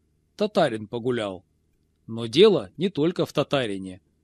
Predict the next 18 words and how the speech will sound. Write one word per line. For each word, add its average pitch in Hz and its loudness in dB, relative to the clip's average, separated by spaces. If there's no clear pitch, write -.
Процесс 196 2
смешения 151 0
с - -6
монголоидными 135 0
степняками 196 0
начался 180 -2
задолго 165 4
до 123 -4
монголо-татарского 131 0
нашествия. 107 -4
Можно 180 -2
с - -4
уверенностью 165 2
сказать, 135 -2
значительная 135 -4
часть 165 0
нынешних 135 -4
украинцев — 185 0